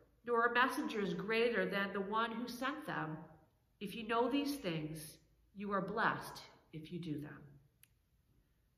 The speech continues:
When he got, had gone out, Jesus said, Now the Son of Man has been glorified, and God has been glorified in him.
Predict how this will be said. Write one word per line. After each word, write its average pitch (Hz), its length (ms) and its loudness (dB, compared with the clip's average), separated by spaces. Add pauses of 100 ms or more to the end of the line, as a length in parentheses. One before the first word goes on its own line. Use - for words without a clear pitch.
(220)
When 190 160 -2
he 185 80 2
got, 190 320 2
had 196 200 -4
gone 202 340 4
out, 196 300 2
Jesus 202 480 -6
said, 175 400 2 (360)
Now 208 500 8
the 190 100 0
Son 220 280 -2
of 208 140 -4
Man 208 300 2
has 180 280 -2
been 180 200 -6
glorified, 196 840 0
and 180 160 -2
God 214 380 4
has 170 240 -2
been 170 180 -8
glorified 170 720 -2
in 185 160 -4
him. 165 440 -6